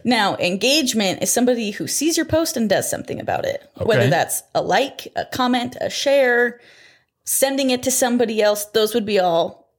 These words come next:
Speaker 1: considered engagements.
Speaker 2: Okay. How do you, so going back to reach, how do you reach more people uh,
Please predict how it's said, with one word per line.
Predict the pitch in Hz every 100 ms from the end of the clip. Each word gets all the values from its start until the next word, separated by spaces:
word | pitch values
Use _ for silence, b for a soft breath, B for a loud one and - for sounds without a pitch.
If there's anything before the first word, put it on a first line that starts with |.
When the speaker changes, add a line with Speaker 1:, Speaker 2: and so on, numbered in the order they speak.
| _ -
Speaker 1:
considered | 214 196 151 117
engagements. | - - - - - - - 104
Speaker 2:
Okay. | 104 117 113 - _ _ B B B B B
How | 170 247
do |
you, | 220 180 165 160 156 151 - _
so | - - 123 120 113 127
going | 131 147
back | 131 123
to | -
reach, | 104 101 - - -
how | - 196
do |
you | 220 185
reach | 127 113 127 - -
more | 113 107
people | - 110 98 98 92 92 _ _ _ _ _ _ _ _ _ _ _
uh, | _